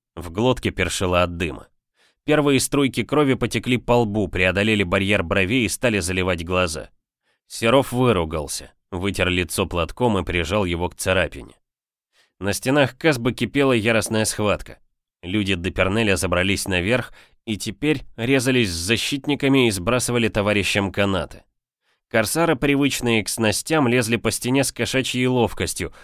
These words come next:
полили в бойницы, бросали в пушечные жерла мешочки с порохом. Поверхность стены внезапно вспучилась, на ней распустился алый цветок. Полетели обломки кирпичей,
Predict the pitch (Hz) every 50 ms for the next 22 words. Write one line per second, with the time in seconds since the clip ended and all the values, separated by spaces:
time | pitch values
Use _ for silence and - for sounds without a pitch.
0 | - - _ _ 101 101 117 123 117 110 104 90 85 85 101 107 107 101 104 123
1 | 135 - - - 95 78 90 98 95 - 135 135 127 107 - - - 117 - 120
2 | 104 - - 110 101 98 92 78 87 117 131 123 120 120 110 104 104 101 - 123
3 | 120 110 - - 120 110 - - - 123 110 92 82 - - - 60 - _ _
4 | _ _ _ _ _ _ _ _ _ _ - 101 98 104 123 120 - - 113 110
5 | 107 - - - - - - - 117 113 123 139 117 95 101 107 104 87 110 120
6 | - - 117 110 104 - - - - 131 123 - - - 82 65 58 - - -
7 | _ _ _ _ _ 95 95 98 101 113 117 113 110 107 101 - - - 107 -
8 | - - 127 123 120 113 - 117 - - - 110 107 107 104 98 - - - 104
9 | 107 - - 87 69 - - - _ _ _ _ _ _ _ _ _ - 98 101
10 | 107 - 147 143 147 - 131 123 110 131 147 143 135 - 131 117 - 135 117 -
11 | - 123 - - - 139 151 156 151